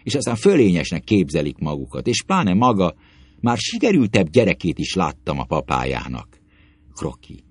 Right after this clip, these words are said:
elvörösödve. Kikérem magamnak, olvasott maga engem? Olvasta maga a közepen felé, a negyedik soromban azt a viccet? Egy aforizma, gúnyosan. Humorban nem ismerek tréfát.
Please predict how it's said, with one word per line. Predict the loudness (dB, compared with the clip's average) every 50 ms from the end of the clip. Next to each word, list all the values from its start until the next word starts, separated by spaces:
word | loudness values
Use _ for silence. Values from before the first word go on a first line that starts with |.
| _ _ _ _
elvörösödve. | -12 -10 -10 -10 -10 -12 -14 -16 -16 -16 -16 -16 -16 -16 -16 -16 -16 -18 -20 _ _ -20 _ _ _ _ _ _ _ _
Kikérem | -2 2 2 2 4 6 6 6 6 6 6 6
magamnak, | 4 4 4 4 4 2 2 2 2 0 -2 -4 -6 _ _ _ _ _ _
olvasott | 4 6 6 6 6 6 4 2 0 0 0 0 -2 0
maga | -2 -2 0 0 0 0 0
engem? | 0 2 2 2 0 0 -4 -4 -6 -8 -12 -14 -20 -20 _ _
Olvasta | 2 4 4 4 4 0 -2 -2 -2 0 2
maga | 2 2 2 2 0 -2
a | -2 -2
közepen | 2 4 6 6 6 4 2 2 0 0 -2
felé, | -2 -2 -2 0 2 2 2 0 -2 -2
a | 0 0
negyedik | 2 2 2 2 2 2 2 2 -2
soromban | -4 -2 0 2 4 4 4 4 4 4 2 0 -2 -2
azt | -4 -4 -2 -2
a | 0
viccet? | 0 2 0 0 -4 -8 -6 -6 -6 -6 -8 -12 _ _ _ _ _ _ _ _ _ _ _ _ _ _ -8
Egy | -8 -6 -6 -6
aforizma, | -6 -8 -8 -8 -10 -10 -10 -10 -10 -10 -12 -12 -12 -12 -14 -18 _ _ _ _
gúnyosan. | _ -10 -4 -2 -2 -2 -2 -4 -6 -10 -12 -14 -16 -16 -16 -18 -20 _ _ _ _ _ _ _
Humorban | 0 4 4 6 6 4 2 2 0 0 0 0 0 2 2
nem | 2 2 2 2 4
ismerek | 4 4 2 2 2 2 2 2 2 0 0 -2 -2
tréfát. | -2 0 2 2 2 2 0 -4 -6 -8 -10 -10 -10 -12 -16